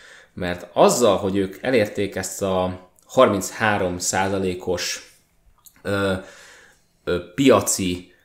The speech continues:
ilyen, hát ilyen hegemón helyzetet így a, így a Cyberpunk kétezer-hetvenhét eladásaival kapcsolatban, az azt jelenti, hogy a Steam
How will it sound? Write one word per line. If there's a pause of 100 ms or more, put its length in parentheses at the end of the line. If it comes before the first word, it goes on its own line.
(240)
ilyen,
hát
ilyen
hegemón
helyzetet (580)
így
a,
így
a
Cyberpunk (220)
kétezer-hetvenhét
eladásaival
kapcsolatban,
az
azt
jelenti,
hogy
a
Steam